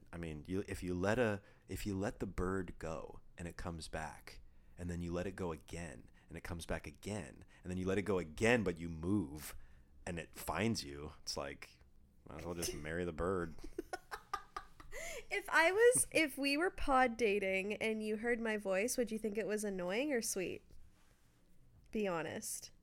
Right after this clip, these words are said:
Speaker 1: I mean, it depends on what we're talking about. Probably sweet, though.
Speaker 2: You probably have the best speak, and I'm not trying to blow smoke up your you-know-what, kids
Speaker 1: Yeah,
Speaker 2: in the back.
Speaker 1: there we go.
Speaker 2: Uh,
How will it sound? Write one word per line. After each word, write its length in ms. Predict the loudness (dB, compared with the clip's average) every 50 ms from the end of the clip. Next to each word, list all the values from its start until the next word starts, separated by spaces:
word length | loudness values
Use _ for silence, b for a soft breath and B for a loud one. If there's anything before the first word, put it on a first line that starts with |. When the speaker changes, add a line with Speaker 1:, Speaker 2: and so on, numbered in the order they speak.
| -20 -20 -20 -18 -16 -14 -12 -10
Speaker 1:
I 40 | -8
mean, 140 | -8 -8 -8
it 60 | -8 -6
depends 260 | -4 -4 -4 -2 -2
on 80 | -2
what 60 | -2 -2
we're 80 | -2
talking 240 | -2 -2 -2 -2 -2
about. 140 | -4 -4 -4
Probably 160 | -4 -6 -6
sweet, 260 | -6 -8 -8 -8 -6 -6
though. 160 | -6 -6 -8 -10 -16 -20 -20 -20 -20 -20 -20 -20 -20 -20 -20 -20 -18 -10
Speaker 2:
You 180 | -8 -6 -6 -2
probably 300 | 0 0 2 2 2 0 0
have 120 | 0 0
the 100 | 0 0
best 320 | 0 0 0 0 0 -2 -2
speak, 300 | -2 -4 -6 -8 -6 -2
and 100 | 0 0
I'm 120 | 0 2
not 180 | 0 -2 -2 -2
trying 180 | -4 -4 -2 -2
to 40 | -4
blow 240 | -2 -2 0 0 2
smoke 600 | 4 4 2 2 2 0 -2 -4 -4 -6 -10 -16 -20 -20 -20 -20 -10 -8
up 220 | -8 -8 -6 -8
your 120 | -8 -6 -4
you-know-what, 720 | -4 -4 -4 -4 -2 -2 -2 0 0 0 0 -2 -2 -6
kids 240 | -6 -8 -8 -6 -6
Speaker 1:
Yeah, 40 | -8
Speaker 2:
in 60 | -8
the 60 | -6
back. 220 | -6 -4 -4 -2 -2
Speaker 1:
there 80 | -4
we 80 | -4 -6
go. 180 | -8 -10 -10 -14 b b b b b b b b b b b b b _ -20 -20 -20 -10 -4 0
Speaker 2:
Uh, 480 | 0 2 2 2 2 2 2 2 0